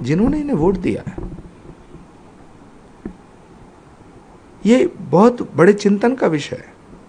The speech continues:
और पूरे विपक्ष के उन नेताओं को भी सोचना पड़ेगा। मैं पूरे विपक्ष के राजनीतिक दलों के नेताओं में पूछना चाहता हूं अखिलेश यादव जी से,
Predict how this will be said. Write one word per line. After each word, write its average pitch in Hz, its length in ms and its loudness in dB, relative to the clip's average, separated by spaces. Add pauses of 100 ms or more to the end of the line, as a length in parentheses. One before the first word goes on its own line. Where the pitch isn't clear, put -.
(520)
और - 180 -6
पूरे 240 200 6
विपक्ष 208 400 4
के 247 120 2
उन 226 140 8
नेताओं 196 520 6
को 240 160 6
भी 190 260 4 (1300)
सोचना 214 520 6
पड़ेगा। 104 440 -2 (680)
मैं 156 260 -2
पूरे 196 240 8
विपक्ष 175 420 4
के 170 360 0
राजनीतिक 156 680 0
दलों 151 240 2
के 160 140 -2
नेताओं 143 340 -2
में 180 100 0
पूछना 233 380 -6
चाहता 160 300 -4
हूं 147 140 -2
अखिलेश 123 340 -4
यादव 104 200 -6
जी 101 160 -14
से, - 180 -20